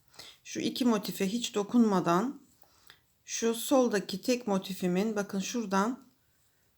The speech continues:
şöyle sık iğnenin içinden ekledim. Tekrar göstereyim.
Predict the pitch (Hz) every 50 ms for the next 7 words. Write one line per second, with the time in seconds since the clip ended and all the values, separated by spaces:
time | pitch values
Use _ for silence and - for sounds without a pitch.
0 | _ _ _ _ _ _ _ _ _ _ _ _ _ _ - - - 240 226 196
1 | 196 202 208 - - - 254 - - 240 233 202 190 190 185 180 185 180 190 -
2 | - - 214 196 190 190 196 202 220 - - 208 196 - 175 175 170 165 180 175
3 | - 240 240 - 214 196 175 165 160 - - 180 175 185 185 - - 220 214 214
4 | 214 214 220 226 226 220 -